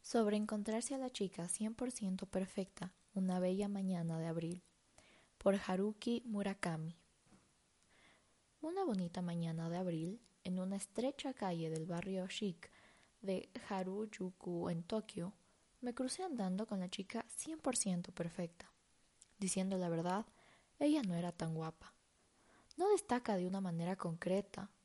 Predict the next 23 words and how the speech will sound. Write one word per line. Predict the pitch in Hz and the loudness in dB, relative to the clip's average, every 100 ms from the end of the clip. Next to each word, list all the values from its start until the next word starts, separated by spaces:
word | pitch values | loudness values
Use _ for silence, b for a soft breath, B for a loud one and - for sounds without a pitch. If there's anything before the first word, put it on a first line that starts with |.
| _ | _
sus | - 214 202 | -6 -2 0
ropas | 220 277 233 | 0 0 -2
no | 196 | -2
tienen | 190 185 175 | 0 -2 0
nada | 170 170 | -2 -4
especial, | - - - 202 202 220 B B B B - | -6 -4 -2 0 0 -2 B B B B -2
la | |
parte | 302 269 262 | 6 6 6
de | 233 | 2
atrás | 185 185 180 | 2 -2 -2
de | 170 | -4
su | - | -8
pelo | 175 180 190 | -6 -4 -4
todavía | 190 - 170 160 196 | -6 -6 -4 -2 -2
está | 247 - | -2 -2
aplastada | 202 202 185 - 190 185 | -6 -4 -6 -4 -2 -2
por | 185 180 | -2 -2
haber | 185 185 | 0 -2
dormido, | 185 185 190 196 196 190 B B B B - | -2 -2 -2 -2 -4 -6 B B B B -2
no | 196 | 2
es | 196 - | 2 2
joven | - 185 175 165 | 4 4 4 0
tampoco, | 160 170 190 208 - 180 | -4 -2 -2 -2 -4 -6